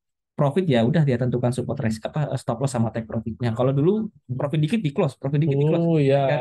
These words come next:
Speaker 2: iya.
Speaker 1: Pak?
Speaker 2: Betul, betul, betul, betul.
Speaker 1: Mungkin itu aja sih, eh,
Speaker 2: Tipsnya, ya.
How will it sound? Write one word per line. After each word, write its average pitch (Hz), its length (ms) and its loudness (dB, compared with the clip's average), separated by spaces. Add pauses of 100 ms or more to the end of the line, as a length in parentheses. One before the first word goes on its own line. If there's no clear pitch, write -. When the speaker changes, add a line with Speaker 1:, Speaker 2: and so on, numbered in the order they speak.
Speaker 2:
iya. 123 80 0
Speaker 1:
Pak? 117 160 -2 (240)
Speaker 2:
Betul, 123 220 2
betul, 113 260 4
betul, 104 240 0
betul. 98 160 -2
Speaker 1:
Mungkin 147 240 0
itu 185 160 0
aja 139 320 2
sih, 156 220 0
eh, 113 420 2
Speaker 2:
Tipsnya, 127 400 0
ya. 120 160 2